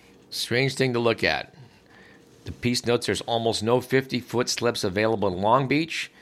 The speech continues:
Newport Beach doesn't have any space. It is pretty easy to find a thirty-foot slip because no one's buying thirty-foot boats anymore. They want bigger. You know, this does take me back. I haven't owned a boat now for many a year, but when I had one in the Sacramento Marina and I would take it out, which I did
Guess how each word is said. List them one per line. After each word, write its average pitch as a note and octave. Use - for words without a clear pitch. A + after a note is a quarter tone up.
Newport B2+
Beach B2
doesn't A2+
have B2
any A#2
space. B2
It A2+
is G#3
pretty F3
easy D#3
to C3+
find C3+
a A#2+
thirty-foot D#3
slip F#2
because A#2
no C3+
one's D3+
buying C3+
thirty-foot G2
boats G2+
anymore. E2+
They A#2
want G2
bigger. E2+
You F#3+
know, G#3+
this F#3+
does F3+
take B2+
me G#2+
back. E2+
I F#2+
haven't F#2+
owned F#2
a F2
boat F2
now F#2
for F#2
many F2+
a F2
year, F#2
but F2
when E2+
I E2+
had F#2+
one F2+
in F2
the E2+
Sacramento F#2
Marina F#2
and F#2
I E2
would D#2
take G2
it F2
out, F2
which G2
I G#2
did G2+